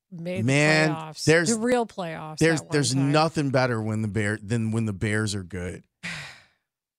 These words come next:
Speaker 2: And this year they did something that I thought was impossible as a, as a sports talk show host. Like, I'm,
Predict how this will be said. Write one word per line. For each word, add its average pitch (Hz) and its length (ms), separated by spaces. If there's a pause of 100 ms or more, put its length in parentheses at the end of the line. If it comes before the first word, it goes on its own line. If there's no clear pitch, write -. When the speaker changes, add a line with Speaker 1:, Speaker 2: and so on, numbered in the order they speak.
(200)
Speaker 2:
And 139 200
this 240 240
year 180 180
they 160 140
did 147 420
something 165 420
that 135 100
I 131 120
thought 143 240
was 107 320
impossible 139 800
as 113 160
a, 104 220 (480)
as 87 80
a 101 80
sports 139 420
talk 123 240
show 135 160
host. 139 260
Like, 110 120
I'm, 143 200